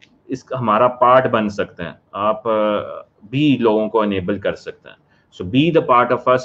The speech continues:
because we are going to be scaling this up so rapidly।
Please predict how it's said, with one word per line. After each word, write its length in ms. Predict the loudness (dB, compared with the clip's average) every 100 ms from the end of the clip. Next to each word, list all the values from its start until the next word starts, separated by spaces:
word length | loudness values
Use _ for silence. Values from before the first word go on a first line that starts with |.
| -4
because 360 | -2 0 0 0
we 220 | 2 2
are 40 | 0
going 200 | -2 -2 -4
to 80 | -4
be 180 | -2 -2
scaling 720 | -2 _ -20 -4 0 2 2 -2 -8 _ -4
this 120 | -2 0
up 140 | 2 2
so 520 | 0 -12 0 4 6
rapidly। 520 | 4 2 -2 -4 -10